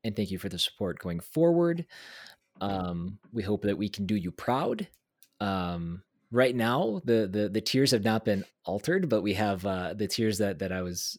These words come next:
uh, I was using for my Twitch channel. We have platinum level, we have Young Hydra and Mecha Sprite. For gold, we have X Chin. For silver, we have the Lone Wolf twenty ten and Alpha Wolf twenty-four forty-two. And for bronze, we have Aussie Gamer seventeen and John Carson Games.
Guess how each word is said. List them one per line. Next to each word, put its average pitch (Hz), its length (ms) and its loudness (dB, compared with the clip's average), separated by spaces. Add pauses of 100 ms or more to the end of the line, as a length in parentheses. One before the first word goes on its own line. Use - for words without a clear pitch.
uh, 95 140 -6
I 95 60 -4
was 95 120 -6
using 95 240 -4
for 95 120 -10
my 92 100 -4
Twitch - 200 -4
channel. 110 200 0
We 98 80 0
have 87 100 -4 (480)
platinum 147 340 4
level, 127 220 6
we 120 80 6
have 110 100 6
Young 135 220 6
Hydra 113 460 4
and 98 220 -2
Mecha 92 200 -2
Sprite. 90 380 -4 (100)
For 110 140 -6
gold, 120 440 4
we 110 100 2
have 101 200 2 (100)
X 107 220 0
Chin. 101 260 0
For 101 160 -2
silver, 127 380 6
we 110 100 4
have 101 120 4
the 107 80 2
Lone 113 220 2
Wolf 107 200 0
twenty 104 300 -4
ten 101 260 -2
and 92 160 -4
Alpha 104 240 -4
Wolf - 260 -4
twenty-four 98 480 -4
forty-two. 170 640 2 (480)
And 123 160 0
for 131 80 4
bronze, 98 340 6
we 101 100 4
have 92 180 4
Aussie 110 280 6
Gamer 95 240 4
seventeen 90 680 2 (120)
and 90 140 0
John 82 260 -2
Carson - 320 -6
Games. - 340 -14